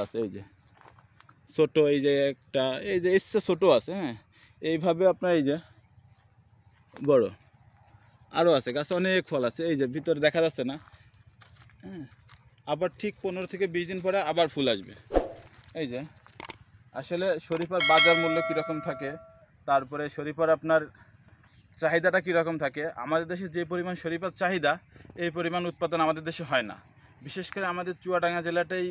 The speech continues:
এর বেশি বাণিজ্যিক চাষ হয়ে থাকে। আপনারা হয়তো এর আগে অনেক video দেখেছেন অনেকের। হ্যাঁ, আপনারা চাইলে শরীফা বাগান করতে পারেন।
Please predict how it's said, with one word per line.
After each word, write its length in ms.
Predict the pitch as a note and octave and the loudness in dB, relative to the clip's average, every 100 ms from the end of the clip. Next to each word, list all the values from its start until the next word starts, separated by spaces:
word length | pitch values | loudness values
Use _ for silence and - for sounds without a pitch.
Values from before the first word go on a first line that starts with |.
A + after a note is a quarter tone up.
| E3+ E3+ | -6 -6
এর 100 | D3+ C3+ C#3 | -8 -12 -12
বেশি 180 | D3 F3 D3+ | -10 -4 -2
বাণিজ্যিক 320 | D#3 D3 C#3+ | -2 -6 -6
চাষ 120 | D#3+ - | -6 -6
হয়ে 120 | D#3+ C3+ | -6 -6
থাকে। 180 | A#2+ E3 _ _ _ - | -6 -10 _ _ _ -10
আপনারা 200 | C3 D3+ | -8 -8
হয়তো 160 | D3 D3 D3+ | -10 -8 -4
এর 60 | D3 | -2
আগে 120 | C#3 D3 | -2 -2
অনেক 120 | D3 C#3 | -6 -8
video 160 | C#3+ C#3 | -8 -8
দেখেছেন 300 | C#3 D3 D3 C3+ | -8 -8 -6 -6
অনেকের। 280 | C3+ B2 A#2+ - - _ _ _ - | -4 -4 -4 -8 -20 _ _ _ -8
হ্যাঁ, 160 | D3+ C3 | -2 -2
আপনারা 280 | C#3+ D3+ D#3 D3+ E3 | 0 4 4 2 -2
চাইলে 260 | D3+ D#3+ E3 | -2 -2 -6
শরীফা 260 | D3+ D#3 D#3 | -8 -6 -4
বাগান 180 | D#3+ D#3 | -6 -6
করতে 180 | D3 E3 C3+ | -12 -10 -6
পারেন। 160 | C3+ | -6